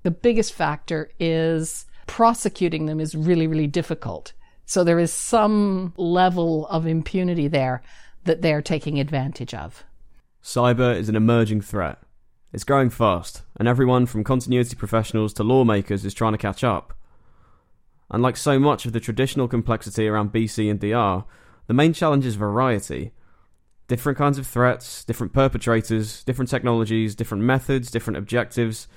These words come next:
Speaker 2: It's all contained under the cyber label, and that variety makes it very hard to follow the closing advice from the last episode. To keep continuity planning as localized and specific as possible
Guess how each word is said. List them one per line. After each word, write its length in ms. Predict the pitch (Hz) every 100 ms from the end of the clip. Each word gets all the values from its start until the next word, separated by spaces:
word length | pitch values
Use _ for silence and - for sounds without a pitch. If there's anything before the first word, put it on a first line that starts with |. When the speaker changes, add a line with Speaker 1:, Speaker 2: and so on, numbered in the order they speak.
| - -
Speaker 2:
It's 140 | 113
all 240 | - 147 143
contained 500 | 135 127 139 127 107
under 140 | 107
the 80 | 104
cyber 340 | - 143 131
label, 420 | 101 87 82 87 - - -
and 100 | 123
that 60 |
variety 500 | 127 120 131 135 120
makes 240 | 107 104 104
it 60 |
very 400 | 95 113 131 139
hard 280 | 123 127 117
to 100 | 104
follow 200 | - 117
the 80 | 107
closing 380 | 104 120 120 113
advice 320 | 104 90 95
from 100 | 107
the 60 | 104
last 260 | 107 -
episode. 520 | 117 117 - 85 78 - _ _ _ -
To 100 | 131
keep 200 | 139 -
continuity 500 | 131 120 139 135 113
planning 400 | 110 104 107 82
as 140 | 101
localized 680 | 104 117 120 127 131 135 127
and 160 | 101
specific 460 | 107 - - 123 127
as 80 | 123
possible 580 | 123 113 110 104 104